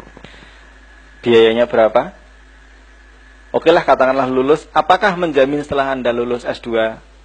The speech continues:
kemudian penghasilan Anda juga meningkat? Dan ketika penghasilan Anda meningkat, apakah penghasilan Anda termasuk penghasilan yang bersifat passive income?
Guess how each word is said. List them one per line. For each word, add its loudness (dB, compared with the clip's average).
kemudian -8
penghasilan -6
Anda -8
juga -8
meningkat? -12
Dan 2
ketika 2
penghasilan 0
Anda 2
meningkat, 0
apakah -2
penghasilan -4
Anda -2
termasuk -6
penghasilan -6
yang -8
bersifat -4
passive -8
income? -12